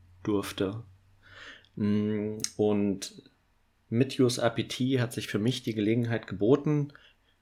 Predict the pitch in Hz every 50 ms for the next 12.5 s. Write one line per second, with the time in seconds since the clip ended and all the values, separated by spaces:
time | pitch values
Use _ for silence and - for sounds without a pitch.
0 | _ - 110 117 113 - 110 101 - - 113 113 127 123 120 120 - - - 113
1 | 117 - - 120 117 110 104 110 113 113 110 - - - 104 104 113 117 - 110
2 | 110 107 104 107 101 - 110 113 107 104 113 104 104 101 101 101 101 101 104 101
3 | - - 107 104 107 107 107 - - - 98 95 98 98 - - - 120 - -
4 | - - - 104 - - - 92 110 - _ _ - - _ - - - - -
5 | - - - - - - _ _ _ _ _ _ - 95 95 92 92 95 95 92
6 | 104 101 101 101 101 101 92 - - - - - - _ _ _ _ - 113 113
7 | - 117 - - 117 113 - - 104 113 - - 117 117 117 113 - - - -
8 | 98 101 101 101 107 104 101 104 107 - _ _ _ _ _ - 101 104 110 113
9 | 110 - 101 90 87 - - - - _ _ - - 113 117 131 135 131 - -
10 | - - - _ _ _ _ _ _ _ _ _ _ _ _ _ _ 113 117 117
11 | 117 117 117 117 107 - 104 92 - - 120 117 117 - - 110 95 - - -
12 | - - 123 123 - - 147 147 156 160